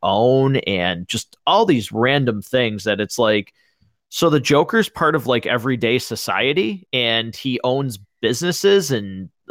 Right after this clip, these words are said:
it was just such a weird portrayal. Um, but yeah, just the way that he talks and the things that he says,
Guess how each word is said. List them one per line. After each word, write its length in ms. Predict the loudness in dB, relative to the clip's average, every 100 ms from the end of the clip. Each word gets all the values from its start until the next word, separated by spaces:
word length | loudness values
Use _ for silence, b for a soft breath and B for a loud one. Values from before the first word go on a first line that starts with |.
| -4
it 120 | 0
was 140 | 0 0
just 260 | -2 -2
such 220 | -2 0 0
a 60 |
weird 340 | 2 2 0 0
portrayal. 640 | -6 0 2 4 0 -2 B B B -2
Um, 540 | 2 2 2 0 -8 -16 _ _ _ _ _ _ _ _ _ _ -12 -2
but 180 | -2
yeah, 220 | 2 0 0
just 340 | -2 -6 -8 -6
the 180 | 0 0
way 360 | 2 2 4
that 160 | 2 -2
he 220 | -4 -6
talks 520 | -6 -2 0 0 -4
and 100 | -6
the 100 | -6
things 280 | -4 -6 -4
that 120 | -4
he 140 | -4 -6
says, 520 | -2 0 2 0